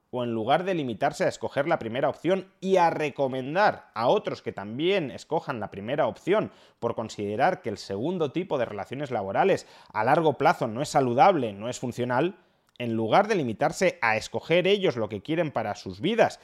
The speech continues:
y en lugar, en todo caso, de aconsejar a otros que también sigan el mismo camino que están siguiendo ellos, no, ni limitarse a escoger ni a sugerir y recomendar,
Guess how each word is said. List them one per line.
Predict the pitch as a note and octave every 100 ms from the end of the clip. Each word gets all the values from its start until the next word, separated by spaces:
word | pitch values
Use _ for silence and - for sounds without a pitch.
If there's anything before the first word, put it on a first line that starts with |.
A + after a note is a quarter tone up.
| - -
y | A#2+
en | C3+ A#2
lugar, | G#2+ D3 A3+ F#3+
en | B2
todo | D#3+ F#3 F#3
caso, | F3+ G#3 G#3 D#3+
de |
aconsejar | A#2+ D3 B2+ - G#2+ - E3+ F#3+
a | E3+
otros | G#3+ - F3 -
que | C#3
también | A2+ A2 A#2+ A3 G3+
sigan | - A3 G#3+ C#3+
el | G#2+
mismo | A#2+ E3 F3+
camino | D#3 D#3 A#3 A#3+
que |
están | A2 C#3+ C#3+
siguiendo | D3+ D#3+ D#3+
ellos, | F3 E3+ F3 A3 - _ _ _ _ _
no, | B2 F3+ D#3+ - _ _ _
ni | - B2 B2+ B2+
limitarse | B2+ A#2+ A2+ F#3+ G3+
a | G#3+
escoger | - F#3+ G3+ A3+ G#3+
ni | F#3 D#3 D3 C#3
a | C3
sugerir | B2+ C#3+ - B2 D#3 F#3
y | F3
recomendar, | D#3 D#3+ D3+ E3+ G3+ D3+